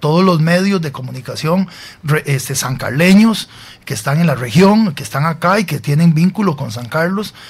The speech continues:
ese esfuerzo que hacen por llevar esa información es súper valiosa. Y yo los felicito porque están haciendo un gran trabajo y nos ayuda a nosotros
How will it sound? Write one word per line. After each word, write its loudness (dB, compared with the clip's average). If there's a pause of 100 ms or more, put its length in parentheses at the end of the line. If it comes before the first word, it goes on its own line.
(140)
ese 0
esfuerzo 2
que -2
hacen 0
por -6
llevar -4
esa -2
información -4
es -4
súper -4
valiosa. -10 (340)
Y 2
yo -4
los -2
felicito -6
porque -10
están -10
haciendo -4
un -4
gran -6
trabajo -4
y -8
nos -12
ayuda -6
a -4
nosotros -8